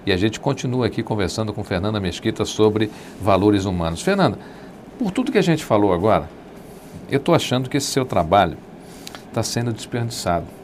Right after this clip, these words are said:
porque tá sendo só aplicado a crianças, e tudo que você disse aqui,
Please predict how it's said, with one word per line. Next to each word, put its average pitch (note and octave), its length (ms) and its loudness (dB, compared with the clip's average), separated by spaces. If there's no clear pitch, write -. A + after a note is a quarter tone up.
porque - 220 -6
tá - 160 -2
sendo G#2+ 300 -6
só - 160 -2
aplicado G2 500 -2
a F#2 60 -6
crianças, G2+ 520 -4
e G#2+ 60 -2
tudo - 240 -6
que - 100 -10
você A#2+ 280 -4
disse F#2 320 -4
aqui, A2+ 320 -4